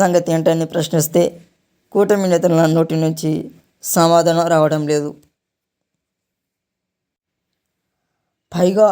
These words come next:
ఆడబిడ్డ నిధి కింద ప్రతి నెల పదిహేను వందల రూపాయలు ఇస్తామని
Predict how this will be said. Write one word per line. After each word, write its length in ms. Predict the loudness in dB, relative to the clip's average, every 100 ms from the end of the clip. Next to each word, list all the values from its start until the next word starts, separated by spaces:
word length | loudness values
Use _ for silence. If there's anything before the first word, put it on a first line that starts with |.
| 2
ఆడబిడ్డ 360 | 0 2 -2 0 0
నిధి 180 | 0 -4 -6
కింద 200 | -4 0 0 0 _ _ _ -12
ప్రతి 220 | -6 -2 2
నెల 160 | 4 2 0 -8 _ _ _ _ _ _ _ -10
పదిహేను 320 | -6 -2 -2
వందల 120 | -2 -4
రూపాయలు 420 | -2 2 2 2 -6
ఇస్తామని 500 | -2 -2 0 -2